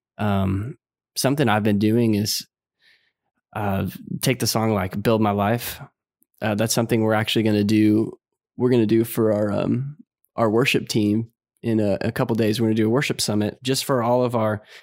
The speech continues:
people who play and serve and all that stuff. And, uh, we, uh, we picked that song, uh, because, uh, there's actually, it's super familiar, but I think you can actually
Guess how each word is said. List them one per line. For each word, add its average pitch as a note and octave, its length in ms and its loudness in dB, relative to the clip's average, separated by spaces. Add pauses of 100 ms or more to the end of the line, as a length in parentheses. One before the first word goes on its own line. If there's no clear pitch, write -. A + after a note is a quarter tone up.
(100)
people C3 280 0
who G#2+ 120 0
play C3+ 560 0
and G#2 260 -2
serve B2 380 0
and G#2+ 80 0
all A2+ 100 -2
that G#2+ 220 -6
stuff. G#2+ 280 -6 (1040)
And, A#2 300 -2
uh, G#2+ 200 -2 (1000)
we, A#2+ 320 4
uh, F#2 280 0 (400)
we A#2 120 0
picked C#3 280 -2
that A#2 180 -2
song, A2 520 0 (280)
uh, A2 100 -4
because, G#2+ 320 0
uh, G#2 300 2
there's A#2+ 160 2
actually, A2+ 640 0
it's A#2+ 160 -2
super G3 280 2
familiar, A#2 580 2
but A#2 300 0
I A2 100 -2
think D3 240 -2
you C#3+ 60 -4
can A#2+ 140 -2
actually G#2+ 560 -2